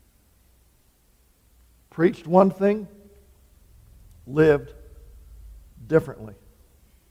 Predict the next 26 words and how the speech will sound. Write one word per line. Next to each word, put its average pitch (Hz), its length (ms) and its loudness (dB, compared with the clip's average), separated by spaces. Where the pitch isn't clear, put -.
True 175 200 6
biblical 185 340 2
ministry 185 380 -2
is 120 100 -10
not 151 180 -6
gonna 147 160 -8
thrive 123 520 -4
unless 139 320 -12
there 135 140 -10
is 123 100 -10
a 123 60 -10
personal 160 460 -8
devotion, 135 460 2
personal 160 460 -2
devotion 175 580 0
from 131 380 -8
the 143 80 0
leadership 190 800 0
that 151 140 2
is 123 140 -16
then, 151 220 -2
you 165 80 -10
know, 127 200 -10
translated, 165 840 2
it 143 120 0
is 139 340 -2